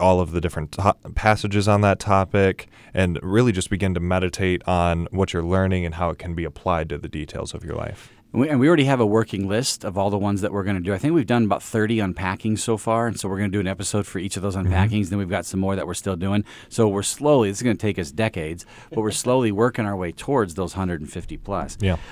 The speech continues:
Speaker 2: So, so once you begin unpacking the concept, the next thing you need to do is act on it. This, this, we, we, we kinda already referenced this. You need to apply what you're learning. I, I say start small with the easier opportunities. So, for example, if you're, if you're learning patience, find something that's gonna be easy to be patient with,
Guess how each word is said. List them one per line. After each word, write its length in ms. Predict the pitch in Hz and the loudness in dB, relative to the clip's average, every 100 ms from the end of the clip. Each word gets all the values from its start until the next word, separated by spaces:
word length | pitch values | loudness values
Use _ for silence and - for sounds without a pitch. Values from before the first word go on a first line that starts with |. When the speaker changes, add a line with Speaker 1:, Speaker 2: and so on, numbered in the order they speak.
| - | -2
Speaker 2:
So, 240 | - 127 | 4 4
so 120 | 117 | 4
once 280 | 127 135 151 | 4 6 4
you 100 | 160 | 2
begin 320 | 139 120 131 | 2 4 4
unpacking 640 | 117 98 - 151 190 139 107 | 4 0 0 2 2 4 4
the 80 | |
concept, 560 | 95 101 92 - 98 98 - - | 2 -2 -4 -2 -4 -4 -10 -2
the 80 | 104 | 0
next 200 | 117 - | 2 4
thing 100 | 120 | 6
you 80 | 113 | 6
need 180 | 104 | 4
to 80 | 90 | 4
do 140 | 180 143 | 6 6
is 140 | 107 | 4
act 320 | - 165 196 - | 2 2 2 -2
on 200 | 65 53 | -6 -8
it. 80 | - | -4
This, 160 | 110 | -2
this, 180 | 113 107 | 0 0
we, 140 | 110 | 0
we, 160 | 113 117 | 0 2
we 160 | 110 104 | 2 0
kinda 180 | - 131 | 0 2
already 160 | 120 101 | 2 2
referenced 400 | 117 - 110 - | 0 0 -2 -2
this. 140 | 85 - - | -8 -10 -8
You 100 | - | 6
need 140 | 127 131 | 8 8
to 100 | 113 | 4
apply 400 | 95 - 123 131 | 0 2 2 4
what 120 | 117 | 2
you're 200 | 101 101 | 2 2
learning. 280 | 110 123 90 | 2 2 2
I, 140 | 104 - | 0 2
I 120 | 123 | 2
say 160 | 147 135 | 2 0
start 320 | - 135 135 | 2 0 0
small 520 | - 123 104 82 85 - - | 2 4 4 2 -4 -10 -2
with 140 | 117 | -2
the 180 | 107 90 | 0 0
easier 300 | 110 98 104 | 0 2 0
opportunities. 540 | 90 98 - 101 85 | 0 -4 -2 0 -2
So, 100 | - | -4
for 80 | 98 | -4
example, 240 | 98 101 95 | -2 -2 -2
if 80 | 104 | -2
you're, 140 | 107 | -2
if 160 | 98 - | -2 0
you're 100 | 107 | 0
learning 260 | 107 92 | 2 0
patience, 500 | 101 104 - 120 117 - - - - | -2 -2 2 0 0 -6 -20 -20 -10
find 380 | - 110 120 | 2 4 4
something 240 | - 117 117 | 4 4 4
that's 140 | 104 | 2
gonna 100 | - | 0
be 140 | 98 87 101 | -6 -6 -6
easy 380 | 117 104 127 143 | -4 2 4 2
to 140 | - | 2
be 80 | 113 | 0
patient 420 | - 120 107 90 | 4 2 2 -2
with, 300 | 71 65 - | -4 -8 -12